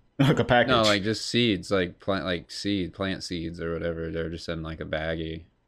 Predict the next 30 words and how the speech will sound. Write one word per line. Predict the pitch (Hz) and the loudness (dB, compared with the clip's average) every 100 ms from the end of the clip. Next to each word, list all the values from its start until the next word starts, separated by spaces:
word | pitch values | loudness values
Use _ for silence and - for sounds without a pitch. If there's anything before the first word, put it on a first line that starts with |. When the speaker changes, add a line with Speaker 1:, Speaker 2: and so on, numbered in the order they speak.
| - | 2
Speaker 1:
And | 135 | 4
everyone's | 139 123 117 | 6 4 4
like, | 92 | 4
"Don't | 101 110 | 4 4
open | 95 - 87 | 2 0 -10
'em." | - - - - | -12 -10 -8 -4
<laughs> | - 285 - - | 2 2 2 4
"Don't | 147 123 | 4 4
plant | 127 117 117 | 4 6 8
Speaker 2:
Yeah, | 107 101 | 6 4
Speaker 1:
'em." | 101 | 2
Speaker 2:
basically, | 123 120 135 127 | 2 4 4 6
like, | 127 113 | 6 6
Homeland | 117 117 117 110 | 2 2 0 0
Security | 104 - 104 107 110 | -4 2 2 4 4
or | 107 | 6
whatever | 104 104 101 | 6 4 2
is | 101 | 0
Speaker 1:
<laughs> | |
Yeah. | 87 | 2
Speaker 2:
like, | 80 | 2
"Don't | 95 95 | 0 -2
open | 92 95 95 | -4 -4 -4
it." | 92 90 78 | -2 -4 -4
It's | 98 | -4
considered, | 110 95 104 87 | -2 0 0 0
it's, | 92 90 | -2 -2
uh, | 90 90 85 - | 0 -2 -6 -6
considered | 98 - 101 98 90 87 - | -8 -2 0 0 -4 -6 -2
agricultural | 92 87 - 90 - 87 85 82 82 | -2 -2 -4 -4 -4 -6 -4 -6 -8